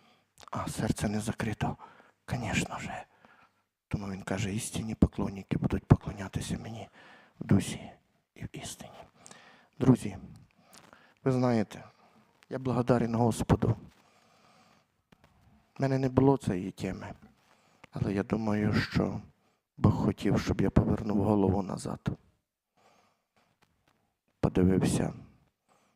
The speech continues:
на свою яму, а ви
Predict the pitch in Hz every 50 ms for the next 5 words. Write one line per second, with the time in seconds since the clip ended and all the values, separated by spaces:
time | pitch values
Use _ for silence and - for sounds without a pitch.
0 | _ _ _ _ _ _ _ _ _ _ _ _ _ _ - 87 90 - - -
1 | - 101 101 98 101 95 90 - - - - - _ _ _ _ _ _ _ _
2 | _ _ _ _ _ _ _ _ _ _ - 107 101 101 95 90 90 92 90 101
3 | - - - - - - - - _ _ _ _ _ _ _ _ _ _ - -
4 | - 123 131 151 170 180 185